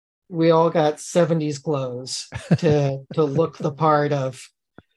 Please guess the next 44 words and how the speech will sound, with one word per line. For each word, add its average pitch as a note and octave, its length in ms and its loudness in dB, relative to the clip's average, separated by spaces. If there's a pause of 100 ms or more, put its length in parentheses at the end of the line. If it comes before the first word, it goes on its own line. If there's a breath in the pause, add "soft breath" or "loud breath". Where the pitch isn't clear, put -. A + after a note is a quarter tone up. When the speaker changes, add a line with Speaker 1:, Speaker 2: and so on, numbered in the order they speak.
(540)
Speaker 1:
it D#3+ 200 -2
was D3 160 -4
nineteen D3 380 -2
seventy-six. C#3 840 -6
So D3 280 2
Speaker 2:
You A3 40 4
Speaker 1:
it C4+ 80 0
Speaker 2:
guys A3+ 220 2
are D3+ 40 2
Speaker 1:
was C#3 60 4
Speaker 2:
having A#2+ 320 2
way A3+ 220 -10
too D#3 200 2
much B2+ 240 0
fun G#2+ 300 -2
with F#2+ 120 -8
this G2 160 -12
stuff. - 440 -16 (340)
Way C4 220 -4
too D3 200 2
much - 280 -8
fun. - 220 -16 (600)
For F3 120 4
Speaker 1:
You E3+ 60 6
know F#3+ 60 10
Speaker 2:
lawyers. - 540 2 (240)
I A3 40 -2
mean, D#3+ 120 2
for C#3 180 -4
lawyers. - 720 -6 (800)
Speaker 1:
I G3 80 0
mean, G3+ 140 -2
we G3 120 -2
do A#3 120 2
have A3+ 100 4
a G3+ 60 -2
reputation F#3+ 840 0
of, D3+ 260 -2
like, D3 240 -6
having D3+ 380 0
had D3 320 -4
our C#3 140 -4
fun D3+ 280 -4
removed. F#3 560 -2